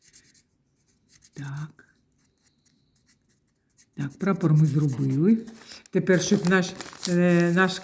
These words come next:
е, катер був ще справжній, ми що? Повинні, ой, повинні намалювати що? Віконця. Так? Так,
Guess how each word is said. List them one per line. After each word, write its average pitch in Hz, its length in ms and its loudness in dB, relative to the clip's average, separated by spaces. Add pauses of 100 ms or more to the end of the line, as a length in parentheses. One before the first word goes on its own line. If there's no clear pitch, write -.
(100)
е, 165 420 2 (920)
катер 190 400 2 (240)
був 170 300 -2 (520)
ще 277 300 2
справжній, 151 680 -4
ми 185 140 0
що? 156 280 -4 (320)
Повинні, 233 580 2 (120)
ой, 151 180 0 (280)
повинні 208 480 4
намалювати 165 920 0 (340)
що? 156 340 0 (300)
Віконця. 147 920 -2 (340)
Так? 240 280 -4 (640)
Так, 143 360 -4